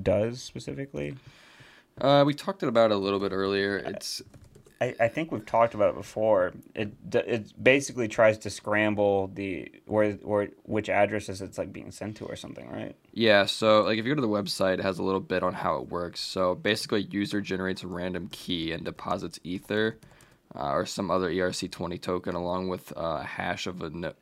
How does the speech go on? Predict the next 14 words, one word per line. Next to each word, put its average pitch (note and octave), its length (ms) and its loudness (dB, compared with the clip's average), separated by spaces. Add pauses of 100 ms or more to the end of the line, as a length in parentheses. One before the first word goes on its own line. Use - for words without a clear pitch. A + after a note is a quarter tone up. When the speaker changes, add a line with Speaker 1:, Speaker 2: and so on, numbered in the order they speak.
Speaker 2:
of F2+ 340 -2
the F#2 140 -4
note, F2 400 -6 (760)
uh, F2 340 -4
to - 120 -8
the F2+ 80 -4
Tornado F2+ 400 -4
Cash D#2 320 -4
smart E2 240 -6
contract, B2+ 500 -2
and G2 140 -6
then G2 80 -2
you F#2 120 -2
wait. F2 460 -2